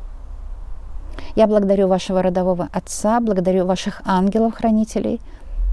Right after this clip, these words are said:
за ва-, за помощь вам. Благодарю высшие силы за исцеление меня и всех тех, кто меня сейчас слышит от любого негатива, порчи с глаза и даже родового проклятия. Сейчас это ваше время,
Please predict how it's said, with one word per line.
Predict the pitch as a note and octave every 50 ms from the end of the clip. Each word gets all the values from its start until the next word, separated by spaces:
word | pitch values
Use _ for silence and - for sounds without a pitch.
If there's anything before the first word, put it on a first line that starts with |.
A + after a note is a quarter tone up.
| - -
за | - F#3+ G3+ F#3+
ва-, | F#3 F3+ - - -
за | F3+ G3+
помощь | G3+ - - F3+ F3 F#3 F#3+ - - -
вам. | F#3+ F#3 G3+ A3+ A#3+ A#3+ - - - - - - - - - - - - - - - - - - - - - - - - - - - - -
Благодарю | A#3 G#3+ G3 G#3 G3 G#3+ G3+ A3 A3 A3+ G#3
высшие | G#3+ - - - F#3+ F#3
силы | - - A#3+ A#3 A3+ G#3+
за | F3+ F3+
исцеление | F#3 F3+ - - G#3 F#3+ G3+ G3 F#3+ F#3+
меня | F#3 F#3 F#3+ G3 G#3 G#3
и | - F#3
всех | F3+ - - F#3 F3+
тех, | - - G3+
кто | - - -
меня | G3 F#3+ F#3+ F#3+ F#3
сейчас | - - F#3 - - G3+ F#3+ G3
слышит | - - - F#3 F#3+ - G#3 -
от | - B3 -
любого | A#3 G#3 F#3 F#3+ F3+
негатива, | F3+ F3+ F3+ E3+ F3 E3+ - - F#3 F#3 F#3 A3 - - - - - - - - - - - - - - -
порчи | G#3+ G#3+ G#3+ A3 - -
с | B3 G#3
глаза | G3 - G3+ G3 F#3+ G3 F#3+ A3
и | - G3+ F#3+
даже | E3+ F3 F3 F3+ G3 F3+ A3 G#3+ - -
родового | - F#3+ F3 E3+ F3 E3 F3 F3+ F#3+ F#3
проклятия. | - - F#3 - - F#3 F3 E3+ - - - - F#3+ - - - - - - - - - - - - - - -
Сейчас | - - A#3 G#3+ - A#3 G#3+ G#3
это | A#3+ G#3 - G#3
ваше | F3+ F#3+ E3+ - - G#3
время, | F#3+ G3 F#3+ G3+ G#3 A3+ C4